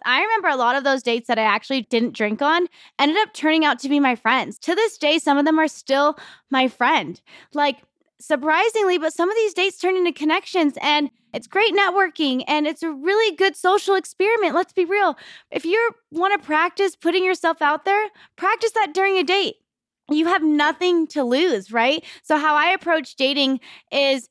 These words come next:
I want to be more confident. So I showed up, like, not leading every pause of a conversation and trying to fill the pauses with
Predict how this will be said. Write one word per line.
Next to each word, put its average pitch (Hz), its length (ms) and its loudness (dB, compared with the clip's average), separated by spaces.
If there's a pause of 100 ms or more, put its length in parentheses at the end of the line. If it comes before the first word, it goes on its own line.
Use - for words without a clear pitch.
I 262 240 2
want 294 300 -2
to 302 140 0
be 277 160 2
more 262 180 2
confident. 233 640 -6
So 196 120 -2
I 285 300 2
showed 302 380 0
up, 311 300 0
like, 254 320 -2 (520)
not 277 440 0
leading 302 560 0
every 294 260 0
pause 294 420 0
of 277 120 2
a 269 80 2
conversation 285 680 -2
and 247 100 0
trying 285 240 0
to - 60 -8
fill 302 280 0
the 294 80 0
pauses 285 500 0
with 254 160 0